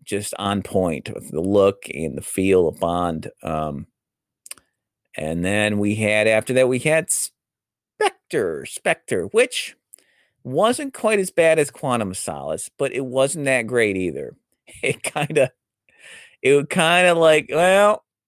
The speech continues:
they had some good moments. It had, I liked the theme song. It was cool. It had a good opening montage. But something about it kinda like, well, it got sillier.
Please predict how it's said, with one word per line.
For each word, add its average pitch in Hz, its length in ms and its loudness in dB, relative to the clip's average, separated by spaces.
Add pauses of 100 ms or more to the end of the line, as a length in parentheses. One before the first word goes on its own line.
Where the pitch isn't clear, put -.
(760)
they 147 140 -4
had 170 180 -2
some 185 140 -12
good 185 140 -2
moments. 170 420 -2
It 143 80 -4
had, 151 120 -4 (100)
I 123 100 -4
liked 160 240 -2
the 156 60 -12
theme 151 280 -10
song. 147 280 -6
It 143 60 -14
was 147 120 -12
cool. 147 240 -4
It 98 80 -4
had 123 100 -4
a - 20 -4
good 123 180 -2
opening 117 520 -2 (100)
montage. 101 800 -4 (2000)
But 123 340 4 (220)
something 165 400 0
about 160 300 2
it 156 60 -6
kinda 147 280 -2
like, 135 220 0
well, 139 320 0
it 143 80 -2
got 135 180 -2
sillier. 139 840 2